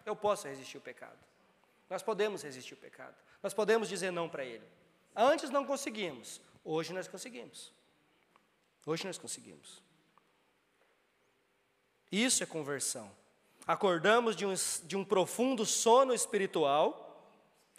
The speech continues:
e somos ressurretos com Cristo. Olha que coisa linda. Somos ressurretos com Cristo. Uma vez estávamos mortos, hoje estamos vivos com Ele.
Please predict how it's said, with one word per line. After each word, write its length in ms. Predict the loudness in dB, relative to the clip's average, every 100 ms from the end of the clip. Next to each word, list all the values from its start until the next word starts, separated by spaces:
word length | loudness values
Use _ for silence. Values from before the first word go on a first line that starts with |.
| -20 -2
e 160 | 0 2
somos 480 | 2 4 6 4 -2
ressurretos 1000 | 0 0 0 -2 -4 -2 -4 -4 -12
com 200 | -8 -8
Cristo. 500 | -10 -14 -14 -16 -20 -20 _ _ _ _ _ _ _ _ _ _ _ -10
Olha 180 | -6 -4
que 100 | -6
coisa 260 | -8 -10 -10
linda. 320 | -12 -18 -20 _ _ _ _ _ -20 -12
Somos 320 | -4 -4 -2
ressurretos 1120 | -2 0 0 0 0 0 0 -2 -8 -8 -8 -12 _ _ _
com 160 | -6 -6
Cristo. 600 | -8 -10 -8 -8 -10 -20 _ _ _ _ _ _ _ _
Uma 180 | 2 4
vez 340 | 6 6 6
estávamos 540 | 2 2 2 0 -6 -4
mortos, 800 | 4 6 6 4 -4 -8 -10 -14 -20 _ _ _ -6
hoje 420 | 0 2 2 -4 -16 -18
estamos 600 | -14 -8 -6 -6 -10 -12 -14 -20 _ _
vivos 460 | -18 -16 -16 -16 -18
com 160 | -18
Ele. 180 | -20 -20